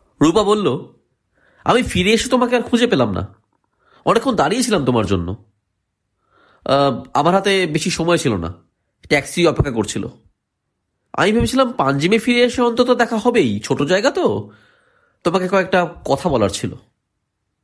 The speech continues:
আমি পরদিন ভোরেই তারপর রবীন্দ্র সদনে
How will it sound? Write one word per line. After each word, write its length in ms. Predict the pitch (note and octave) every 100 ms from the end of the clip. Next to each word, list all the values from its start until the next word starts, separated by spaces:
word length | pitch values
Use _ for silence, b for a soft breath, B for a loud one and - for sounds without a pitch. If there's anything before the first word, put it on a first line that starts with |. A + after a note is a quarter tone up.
| _ _ b b b
আমি 180 | D3+ G#3+
পরদিন 340 | A3+ G#3 A#3
ভোরেই 720 | D3 C#3+ D#3+ A#3 B3+ G#3 - _ _ _ _ _ _
তারপর 240 | G#3 F#3+
রবীন্দ্র 260 | G#3 F3 G3
সদনে 360 | A#3+ A#3 C4